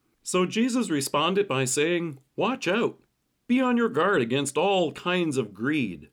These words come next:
A man's life does not consist in the abundance of his possessions."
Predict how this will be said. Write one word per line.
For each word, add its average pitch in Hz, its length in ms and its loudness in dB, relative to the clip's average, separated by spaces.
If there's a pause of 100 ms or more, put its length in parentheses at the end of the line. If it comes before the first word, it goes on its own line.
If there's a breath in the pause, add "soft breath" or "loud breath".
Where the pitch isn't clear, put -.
(220)
A - 60 -20
man's 143 400 -2
life 143 400 2
does - 160 -10
not 151 240 -8
consist 175 520 -2
in 107 120 -4
the 107 80 -4
abundance 156 640 -4
of 147 140 0
his 147 160 -4
possessions." 127 760 -4